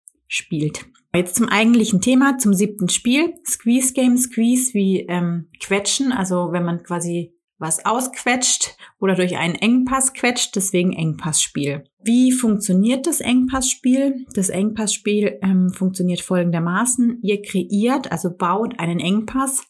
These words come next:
Das kann, ähm, ganz unterschiedlich aussehen. Zum Beispiel kann das auch einfach nur ein Engpass zwischen euch und dem Zaun sein. Oder das können zwei Stangen sein oder ein Sprung oder zwei Tonnen, Pylonen, der Anhänger,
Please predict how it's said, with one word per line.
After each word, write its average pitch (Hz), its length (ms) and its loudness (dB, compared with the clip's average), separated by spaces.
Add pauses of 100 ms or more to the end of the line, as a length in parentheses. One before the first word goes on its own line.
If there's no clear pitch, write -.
Das 208 340 0
kann, 196 340 0
ähm, 185 500 -2
ganz 185 220 -2
unterschiedlich 233 640 -2
aussehen. 254 640 0
Zum 190 180 -2
Beispiel 185 340 -4
kann 190 200 -2
das 190 140 -2
auch 180 160 -8
einfach 190 400 -2
nur 202 260 0
ein 185 180 -2
Engpass 190 540 -2
zwischen 185 360 -2
euch 175 480 -4
und 180 400 -4 (360)
dem 208 160 0
Zaun 156 340 -2
sein. 147 400 -6 (100)
Oder 202 300 0
das 190 200 -2
können 208 300 -2
zwei 220 260 0
Stangen 156 420 -4
sein 151 500 -4 (100)
oder 208 180 -2
ein 226 180 -2
Sprung 160 580 -6 (160)
oder 202 580 -2 (260)
zwei 214 200 -2
Tonnen, 165 520 -6
Pylonen, 180 680 -2 (160)
der 185 180 2
Anhänger, 160 640 -2